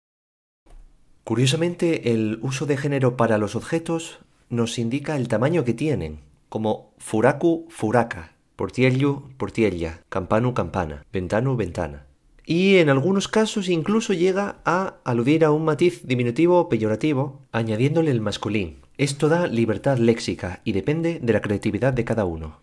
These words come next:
Por ejemplo, una chaqueta, un chaquetu, una camisa, un camisu,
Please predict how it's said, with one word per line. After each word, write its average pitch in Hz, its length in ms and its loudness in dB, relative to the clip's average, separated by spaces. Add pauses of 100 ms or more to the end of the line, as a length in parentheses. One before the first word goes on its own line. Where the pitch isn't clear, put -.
(100)
Por - 120 -2
ejemplo, 117 360 4
una 147 140 2
chaqueta, 175 640 0 (160)
un 180 180 -2
chaquetu, 117 520 2 (460)
una 135 140 2
camisa, 175 480 0
un 147 120 -4
camisu, 123 500 0